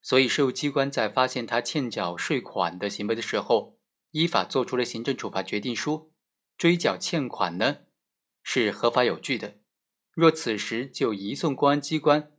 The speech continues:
反倒是缺乏法律依据的。而公安机关立案侦查的前提条件，也正是基于被告人逃避缴纳税款，并且在税务机关作出追缴税款的决定之后，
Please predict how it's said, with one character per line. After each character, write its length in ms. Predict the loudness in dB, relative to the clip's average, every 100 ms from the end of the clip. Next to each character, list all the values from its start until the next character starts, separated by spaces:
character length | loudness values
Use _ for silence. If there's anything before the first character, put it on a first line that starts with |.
| _
反 220 | 0 0
倒 160 | 2 0
是 240 | 0 -4
缺 180 | -2 0
乏 160 | 2 2
法 220 | 2 -2
律 160 | -4
依 140 | -6 -4
据 200 | -2 -2
的。 280 | -2 -6 _ _ _ _ _ _ 0
而 120 | 2
公 140 | 4
安 100 | 0
机 160 | 0 -4
关 260 | 0 0 2
立 100 | 0
案 100 | 2
侦 180 | -2 -4
查 100 | -2
的 120 | -2
前 200 | -4 -8
提 140 | -8
条 300 | -8 -4 -4
件， 320 | 0 -2 -2 _ _ _ _
也 140 | 2
正 200 | 4 2
是 220 | 2 -2
基 240 | -4 -2 -2
于 80 | 0
被 220 | 0 2
告 120 | 0
人 380 | 0 -2 -4 -8 _
逃 300 | -4 2 2
避 180 | 2 -4
缴 140 | -2 -4
纳 120 | -2
税 240 | -2 -2
款， 360 | -2 -4 -6 _ _ _
并 180 | -4 -2
且 380 | -2 -4 -4 -8 _ _ _
在 220 | 2 4
税 180 | 4 0
务 40 | -2
机 180 | -4
关 200 | 0 0
作 240 | 0 -2 -2
出 140 | -4
追 240 | -6 -6 -4
缴 240 | -4 -4
税 180 | -2 -4
款 200 | -2 -4
的 100 | -4
决 180 | -6 -4
定 160 | -4
之 160 | -2 -2
后， 440 | 4 4 4 -8